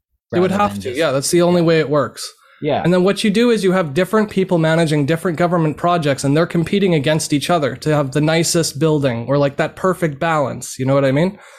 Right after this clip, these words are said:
Speaker 1: So some of them will put a, a pool on the roof, others will have a garden at the center, some will have some mixed commercials, so there's a grocery store nearby, some will have for senior citizens, might want a clinic downstairs. So you'll have, like, this will be pre-planned before you build the complex, what it's geared and designed for.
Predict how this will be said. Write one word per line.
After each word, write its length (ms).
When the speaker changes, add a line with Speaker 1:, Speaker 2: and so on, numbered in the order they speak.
Speaker 1:
So 120
some 260
of 80
them 140
will 80
put 160
a, 60
a 380
pool 280
on 140
the 80
roof, 280
others 280
will 100
have 160
a 60
garden 540
at 140
the 480
center, 420
some 200
will 100
have 160
some 240
mixed 240
commercials, 560
so 60
there's 180
a 40
grocery 420
store 260
nearby, 480
some 280
will 120
have 280
for 320
senior 300
citizens, 520
might 200
want 180
a 40
clinic 380
downstairs. 720
So 120
you'll 100
have, 140
like, 300
this 160
will 80
be 120
pre-planned 720
before 300
you 100
build 280
the 80
complex, 580
what 180
it's 140
geared 320
and 100
designed 400
for. 340